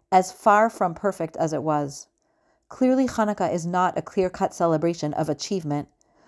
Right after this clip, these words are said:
The achievements were actually confusing and, at best, short-term. But we are celebrating the beginning of a process.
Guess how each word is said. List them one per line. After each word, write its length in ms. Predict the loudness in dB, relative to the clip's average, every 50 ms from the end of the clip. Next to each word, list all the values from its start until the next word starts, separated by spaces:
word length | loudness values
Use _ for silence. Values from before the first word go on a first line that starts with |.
| _ _
The 100 | 4 4
achievements 500 | 4 4 2 0 0 0 2 0 0 4
were 120 | 4 4 4 4
actually 600 | 2 0 0 0 0 2 2 2 0 -2 -6 _ _
confusing 720 | -6 -6 -6 -4 -4 -4 -2 -2 -2 -2 -4 -4 -6 -8 _ _ _
and, 220 | -2 -2 -2 -2 2 2
at 220 | 2 2 4 4
best, 400 | 4 4 4 4 0 -6 -14 -14
short-term. 680 | -8 -2 0 0 0 0 -4 -6 -6 -6 -6 -6 -8 -12 -16 _ _ _ _ _ _ _ _ _ _ -2
But 200 | 4 6 6 6
we 140 | 6 6 4
are 80 | 4
celebrating 720 | 4 2 0 2 2 2 2 0 0 -2 -2 -2 -4 -6
the 140 | -6 -6 -4
beginning 460 | -4 -4 -2 -2 -2 -2 -2 -4 -6
of 100 | -6 -4
a 100 | -4 -6
process. 640 | -4 -4 -4 -4 -4 -6 -8 -10 -10 -10 -14 -18 -20